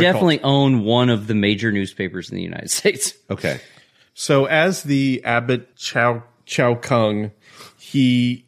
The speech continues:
Speaker 1: went to the Emperor of Japan and got a, a side gig making anti-British propaganda.
Speaker 3: Okay.
Speaker 1: Like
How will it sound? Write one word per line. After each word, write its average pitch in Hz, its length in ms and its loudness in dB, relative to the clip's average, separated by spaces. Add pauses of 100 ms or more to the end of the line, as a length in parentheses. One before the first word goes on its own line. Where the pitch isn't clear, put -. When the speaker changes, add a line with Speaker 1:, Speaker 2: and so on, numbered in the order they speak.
Speaker 1:
went 135 460 -2
to 123 300 0
the 110 500 -4 (240)
Emperor 123 500 2
of 110 120 0
Japan 104 840 -4 (640)
and 110 640 0 (120)
got 113 360 0
a, 101 500 -2
a 110 80 -2
side 113 400 0
gig 104 480 -2 (200)
making 113 500 -2
anti-British 110 760 0
propaganda. 95 720 -4 (280)
Speaker 3:
Okay. 80 460 0
Speaker 1:
Like 101 400 0